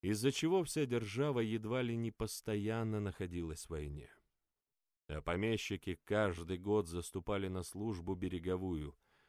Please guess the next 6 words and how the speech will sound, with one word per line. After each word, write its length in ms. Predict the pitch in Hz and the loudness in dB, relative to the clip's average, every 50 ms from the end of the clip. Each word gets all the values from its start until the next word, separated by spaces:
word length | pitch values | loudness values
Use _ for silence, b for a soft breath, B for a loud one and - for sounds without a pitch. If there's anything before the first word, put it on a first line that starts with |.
| b _ | b _
чтобы 340 | - - - 127 117 117 107 | -10 -6 -4 -2 0 -2 -2
караулить 760 | - - - 113 113 113 113 120 123 123 110 107 101 - - | -2 -2 0 2 4 4 4 4 4 4 2 2 0 -2 -2
татар, 580 | - 107 98 - - 90 80 76 73 - - _ _ _ _ _ _ _ _ _ _ _ _ | -2 -2 -2 -2 -2 -4 -4 -4 -8 -14 -20 _ _ _ _ _ _ _ _ _ _ _ _
из 140 | 104 110 113 | -4 -4 -4
числа 520 | - - 151 151 143 - 143 147 143 127 | -2 -2 -2 -2 0 0 2 4 4 4
тех, 460 | - _ - 151 156 143 - - - | 2 _ 2 2 2 2 2 -2 -10